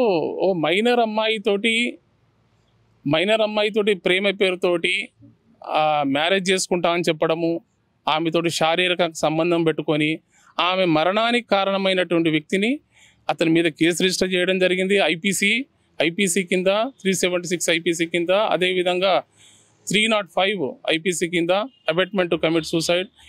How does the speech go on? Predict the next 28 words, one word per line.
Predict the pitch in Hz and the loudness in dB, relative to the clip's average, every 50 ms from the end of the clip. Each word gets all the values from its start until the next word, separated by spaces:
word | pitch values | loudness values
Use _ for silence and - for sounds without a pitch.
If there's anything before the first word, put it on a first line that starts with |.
| - _ - | -6 _ 0
ఈ | 160 | 0
రెండు | 165 175 208 214 | 0 0 2 2
ఐపీసీ | 202 175 185 190 233 214 - | 2 2 0 0 -2 -2 0
సెక్షన్లతో | - 202 - - 208 190 190 180 180 185 175 | -2 -2 0 0 0 0 0 0 0 -2 0
పాటుగా | - 180 170 170 165 175 170 185 208 262 311 - _ _ _ _ _ _ - | 0 0 0 0 0 0 2 2 2 0 -2 -6 _ _ _ _ _ _ 0
పోక్సో | 208 220 240 214 - - 254 240 233 | 0 2 2 0 0 0 0 0 2
చట్టము | - 190 175 - 170 147 123 - - - - _ _ | 0 -2 -2 0 -2 -4 -4 -6 -10 -14 -20 _ _
అంటే | 151 156 165 202 220 247 277 302 - _ _ _ _ _ _ - - | -6 -2 0 0 0 0 -2 -4 -8 _ _ _ _ _ _ -2 0
ఫైవ్, | 185 185 185 170 | 0 0 0 0
సెక్షన్ | - - - - - 208 196 165 | 0 -2 -2 0 0 -2 0 0
ఫైవ్ | - 185 190 220 233 226 | 0 0 0 0 0 0
and | 220 202 | -2 -2
సిక్స్ | 170 - 208 196 - - 220 | -2 -2 -4 -4 -2 0 2
అనేటువంటి | 190 180 185 175 170 180 175 165 160 | 2 2 2 0 0 0 -2 -2 -2
పోక్సో | - - 180 175 - 202 | -2 -2 -2 0 -2 -2
చట్టం | 180 - 165 160 160 175 165 | -2 -2 -2 -2 -2 -2 -2
కింద | - 170 170 165 | -2 -2 0 0
కూడా | 170 156 156 156 196 269 330 - - - - _ 156 | 0 0 0 0 0 0 -2 -6 -14 -20 -6 _ -2
అతని | 151 - 175 170 | -2 0 0 2
మీద | 175 165 170 180 | 2 2 2 2
స్ట్రిక్ట్గా | 175 - - - - - 214 190 180 | 0 -2 -4 -4 -2 -2 0 0 0
కేసెస్ | - - 175 170 - 135 127 - | 2 0 0 0 0 -2 0 2
రిజిస్టర్ | 165 160 151 139 139 147 160 160 - 175 165 | 2 2 2 2 2 2 2 2 0 0 0
చేయడం | 165 170 170 175 175 | 0 0 0 2 2
జరిగింది. | 170 170 170 175 190 196 220 294 339 - - - - - - | 2 2 2 0 0 0 0 0 0 -2 -6 -14 -4 -2 -2
అతన్ని | 160 - 185 180 185 190 190 | 0 2 2 2 2 0 0
అదుపులోకి | - - 156 165 160 175 185 180 165 165 | 0 0 0 0 0 0 0 0 0 0
తీసుకున్నాము. | 156 160 160 - - 160 160 170 196 285 349 | -2 -2 -2 -2 -2 0 0 2 2 0 -2